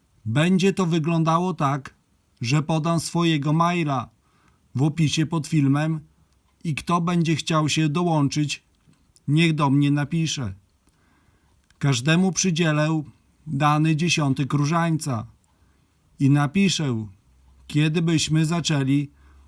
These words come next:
wspólnie odmawiać nowennę pompejańską.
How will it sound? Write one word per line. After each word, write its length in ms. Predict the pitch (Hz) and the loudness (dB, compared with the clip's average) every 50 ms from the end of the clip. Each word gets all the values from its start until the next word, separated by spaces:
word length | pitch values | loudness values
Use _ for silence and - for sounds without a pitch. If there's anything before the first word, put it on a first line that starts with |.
| - - | -20 -14
wspólnie 640 | - - - - - 165 156 151 151 147 165 190 180 | -10 -8 -6 -2 2 2 4 4 4 2 0 -2 -2
odmawiać 800 | 180 165 156 165 151 139 135 131 143 147 147 135 - - - _ _ _ _ _ _ _ _ 113 | -2 -2 0 2 2 2 2 2 0 0 -2 -2 -6 -10 -14 _ _ _ _ _ _ _ _ -6
nowennę 680 | 117 127 147 160 156 156 147 135 131 131 135 143 139 | -2 0 0 0 0 0 2 2 2 2 2 0 -2
pompejańską. 1040 | - 135 120 120 110 123 131 135 147 147 143 143 139 131 - - - 113 104 98 95 | -2 -2 -2 -2 0 0 0 0 2 2 0 0 -2 -4 -6 -8 -6 -6 -6 -6 -8